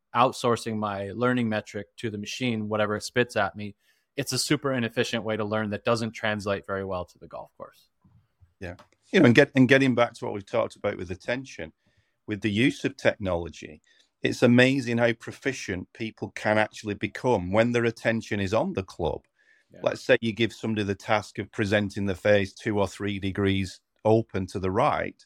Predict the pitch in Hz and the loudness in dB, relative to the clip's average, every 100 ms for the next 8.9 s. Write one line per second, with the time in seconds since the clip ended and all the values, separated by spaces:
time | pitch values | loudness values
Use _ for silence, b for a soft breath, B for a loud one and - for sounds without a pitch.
0 | b b b b - 117 113 117 107 98 | b b b b -2 0 0 -4 -6 0
1 | 120 107 113 117 - - 123 120 - 117 | 0 4 6 6 4 0 -2 -2 -2 2
2 | 113 107 - 139 175 196 135 104 98 95 | 4 2 0 0 0 -2 -2 0 -2 -4
3 | - 95 - 90 82 - 143 196 208 - | -6 -6 -6 -4 -4 0 2 2 0 -6
4 | 151 - 123 120 - 123 113 139 127 - | -12 -6 -4 -4 -4 -6 -4 -8 -8 -14
5 | - - - - - - 95 90 90 87 | -12 -10 -8 -8 -6 -8 -8 0 2 2
6 | - _ _ 107 120 123 120 131 - - | -2 _ _ 4 6 6 2 -6 -12 -20
7 | - 165 - 120 92 _ _ _ _ _ | -8 -8 -4 -6 -6 _ _ _ _ _
8 | 117 101 139 131 120 123 135 120 | -2 6 8 8 4 2 4 4